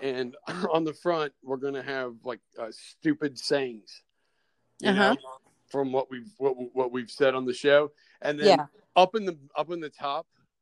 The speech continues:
Speaker 1: <laughs> up in the top for, on a female shirt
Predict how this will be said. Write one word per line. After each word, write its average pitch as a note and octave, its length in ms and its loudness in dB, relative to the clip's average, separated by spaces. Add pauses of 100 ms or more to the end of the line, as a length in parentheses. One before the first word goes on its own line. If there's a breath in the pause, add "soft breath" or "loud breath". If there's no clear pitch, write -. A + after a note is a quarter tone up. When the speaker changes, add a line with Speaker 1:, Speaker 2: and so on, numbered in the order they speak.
Speaker 1:
<laughs> - 0 -
up D#3+ 540 -14
in F3 60 -12
the F3 100 -6
top E3 360 -4
for, C#3+ 140 -2
on B2+ 200 -6
a B2+ 60 -6
female D#3 420 -8
shirt F#3 360 -8